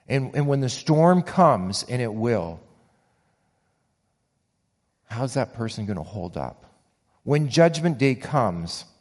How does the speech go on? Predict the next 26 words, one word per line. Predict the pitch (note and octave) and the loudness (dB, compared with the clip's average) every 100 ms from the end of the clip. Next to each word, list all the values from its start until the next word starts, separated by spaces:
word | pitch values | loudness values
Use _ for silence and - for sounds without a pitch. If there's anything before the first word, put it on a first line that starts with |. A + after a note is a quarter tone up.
| _ _ _ _ _ _ _ _ | _ _ _ _ _ _ _ _
which | - G2+ | -10 -4
I | A2 | 0
guess | B2 C#3 - | 4 4 2
if | A#2 G#2 | -6 -4
you're | G#2+ | -4
a | |
progressive | G2 G2+ A#2 C3 C#3 - | -4 -2 0 0 -2 -6
Christian, | - C#3 - A2 G#2 A2+ - - _ _ _ _ _ | 0 0 0 -4 -4 -6 -12 -20 _ _ _ _ _
it, | A2 A2+ | -10 -8
it | A2+ G2+ | -8 -2
do-, | A#2+ A2+ | -2 -2
you | G2+ A2+ | -4 -4
don't | A#2+ C3 G#2+ | 0 -2 -2
believe | A2+ A#2+ B2 A2 | -4 -2 -2 0
that | G#2+ | 0
that's | A2 A2 - | 0 0 -2
gonna | A2+ G#2 | -6 -6
take | - A2+ - | -4 -6 -6
place | - B2 G2+ G#2+ | -2 -2 -2 -8
if | - | -10
you | G#2 | -12
follow | - A#2+ A#2+ A#2+ A2 | -2 2 4 2 -2
the | G2 G2+ | -4 -4
logical | G2+ G#2 - G2 - G2+ F#2 _ _ _ | -2 -2 -4 -8 -4 -4 -4 _ _ _
thought | - A#2+ A2+ - | 0 2 2 -4
pattern | G#2+ G2 G2 G2 F#2 | -4 -2 -2 -6 -6